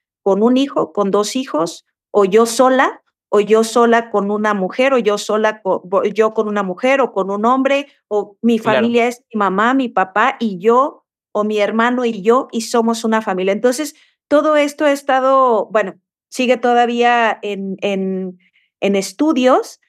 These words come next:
Speaker 1: y pues obviamente, eh, lo que se, lo que se concluye, eh, es que es todavía un área que tiene que ser apro-, vista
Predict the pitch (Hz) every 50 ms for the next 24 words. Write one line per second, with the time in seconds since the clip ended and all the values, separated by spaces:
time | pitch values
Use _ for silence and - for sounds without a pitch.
0 | _ _ _ _ _ _ - 226 220 220 208 202 - 220 214 220 226 226 233 226
1 | 226 220 233 247 247 254 254 - - 208 208 202 196 196 202 202 208 - 208 202
2 | - - 208 208 - - - _ 214 214 208 214 226 214 220 - 214 226 - 214
3 | 202 208 220 - 254 269 285 240 294 320 330 330 330 _ - 214 202 202 196 196
4 | - - 214 214 214 - - 240 233 226 226 226 226 - - _ _ - 233 226
5 | 220 226 226 226 226 226 220 214 214 220 220 214 220 214 208 214 226 240 240 233
6 | 233 226 220 214 208 220 220 220 233 226 220 - 233 220 226 233 226 - 214 208
7 | 208 - - 196 190 185 254 294 294 - - - 220 226 294 - - _